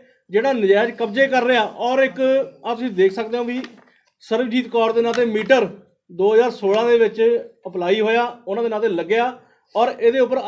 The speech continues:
ਅੱਜ ਤੱਕ ਜਿਹੜੇ ਬਿਜਲੀ ਦੇ ਬਿੱਲ ਆ, ਅੱਜ ਤੱਕ ਇਸੇ ਮੀਟਰ 'ਤੇ ਆ ਰਹੇ ਆ। ਫਿਰ ਤੁਸੀਂ ਦੱਸੋ ਵੀ ਇੱਕ ਐਮ ਐਲ ਏ ਜਦੋਂ ਸਹੁੰ ਚੱਕਦਾ, ਵਿਧਾਨ ਸਭਾ ਦੇ ਵਿੱਚ ਐਮ ਐਲ ਏ ਬਣਦਾ, ਉਹ ਸਹੁੰ ਚੱਕੀ ਜਾਂਦੀ ਵੀ ਮੈਂ ਕਿਸੇ ਨਜਾਇਜ਼ ਪ੍ਰਾਪਰਟੀਆਂ ਦੇ ਕਬਜ਼ੇ ਨਹੀਂ ਕਰੂੰਗਾ,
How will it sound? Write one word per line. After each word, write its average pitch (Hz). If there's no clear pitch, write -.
ਅੱਜ 208
ਤੱਕ 240
ਜਿਹੜੇ 214
ਬਿਜਲੀ 208
ਦੇ 233
ਬਿੱਲ 202
ਆ, 202
ਅੱਜ 196
ਤੱਕ 226
ਇਸੇ 214
ਮੀਟਰ 196
'ਤੇ 196
ਆ 147
ਰਹੇ 170
ਆ। 143
ਫਿਰ 247
ਤੁਸੀਂ 262
ਦੱਸੋ 247
ਵੀ 285
ਇੱਕ 247
ਐਮ 220
ਐਲ 247
ਏ 226
ਜਦੋਂ 226
ਸਹੁੰ 226
ਚੱਕਦਾ, 220
ਵਿਧਾਨ 208
ਸਭਾ 185
ਦੇ 208
ਵਿੱਚ 208
ਐਮ 185
ਐਲ 196
ਏ 208
ਬਣਦਾ, 180
ਉਹ 233
ਸਹੁੰ 262
ਚੱਕੀ 277
ਜਾਂਦੀ 262
ਵੀ 277
ਮੈਂ 269
ਕਿਸੇ 254
ਨਜਾਇਜ਼ 226
ਪ੍ਰਾਪਰਟੀਆਂ 226
ਦੇ 240
ਕਬਜ਼ੇ 233
ਨਹੀਂ 247
ਕਰੂੰਗਾ, 240